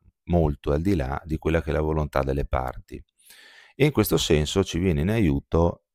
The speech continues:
l'atto di indirizzo del mef del ventisette febbraio, il numero sette duemilaventicinque,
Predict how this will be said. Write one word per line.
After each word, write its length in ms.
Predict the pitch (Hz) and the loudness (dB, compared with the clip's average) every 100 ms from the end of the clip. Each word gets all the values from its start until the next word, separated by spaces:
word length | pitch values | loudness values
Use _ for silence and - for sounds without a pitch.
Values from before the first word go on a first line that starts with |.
| _ _ 90 | _ _ 2
l'atto 280 | 98 - | 2 4
di 80 | 76 | 0
indirizzo 420 | 76 82 90 - | 2 4 4 2
del 200 | 69 71 | -2 0
mef 500 | 76 78 71 69 67 | 0 -2 -2 -4 -6
del 160 | 65 67 | -4 -4
ventisette 560 | 69 69 - 87 - - | -4 -6 -2 -2 -2 -4
febbraio, 640 | 76 76 76 67 65 92 | -4 0 0 2 2 2
il 80 | 82 | 2
numero 280 | 73 71 | -2 -4
sette 380 | - - 76 - | -2 0 -2 -4
duemilaventicinque, 1200 | 67 71 76 67 69 69 - - 85 73 - 67 | -4 -4 -2 -4 -8 -10 -10 -4 -2 -2 -4 -6